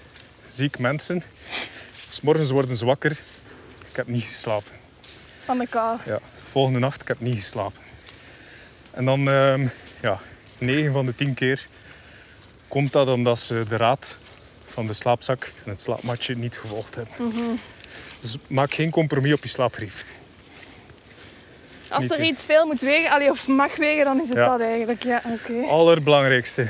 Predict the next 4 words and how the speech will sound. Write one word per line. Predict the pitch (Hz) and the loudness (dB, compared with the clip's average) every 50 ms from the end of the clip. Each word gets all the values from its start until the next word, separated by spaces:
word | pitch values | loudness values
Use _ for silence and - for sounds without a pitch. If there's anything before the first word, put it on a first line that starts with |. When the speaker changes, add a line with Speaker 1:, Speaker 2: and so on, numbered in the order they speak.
| - - - - - - - | -4 -8 -16 -20 -20 -16 -10
Speaker 1:
Slaapgrief, | - - - 147 156 175 - - 190 196 226 - - - - - - - - - - - - - - - - - - - - - - - - - - - | -6 -2 2 2 2 2 2 0 0 0 0 0 -4 -12 -18 -20 -20 -20 -20 -20 -20 -20 -20 -20 -20 -20 -20 -20 -20 -20 -20 -20 -20 -20 -20 -20 -12 -4
waterdichte | 143 123 143 170 170 - 147 139 156 170 - - - | 2 4 4 4 4 2 0 2 2 0 0 -2 -4
buitenlaag, | 120 135 143 160 - 165 160 156 170 202 - - - - - - - - - - - - - - - - | 0 2 2 2 2 2 2 2 2 0 -2 -8 -14 -16 -18 -20 -20 -20 -20 -20 -20 -20 -20 -20 -20 -16
broek | - - 110 123 135 175 - - | -12 -8 -2 0 0 0 0 -4